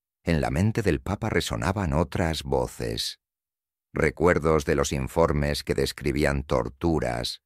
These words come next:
confesiones arrancadas bajo sufrimiento y mujeres arrojadas a las llamas por simples rumores.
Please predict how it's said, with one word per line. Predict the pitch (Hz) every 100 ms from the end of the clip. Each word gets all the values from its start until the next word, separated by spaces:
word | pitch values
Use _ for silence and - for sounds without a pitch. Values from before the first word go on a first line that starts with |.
| _ _ _ _
confesiones | 104 87 82 - 90 87
arrancadas | 85 69 65 58 98 95 85
bajo | 76 71 80
sufrimiento | - 78 67 57 73 95 73 - 71 65 _ _ _
y | 117
mujeres | 104 - 147 -
arrojadas | 101 57 - 98 85 78
a | 67
las | 57 58
llamas | 101 104 65 67
por | - 69 62
simples | - 110 76 64 65 67 -
rumores. | 87 73 80 69 80 69 64 62 -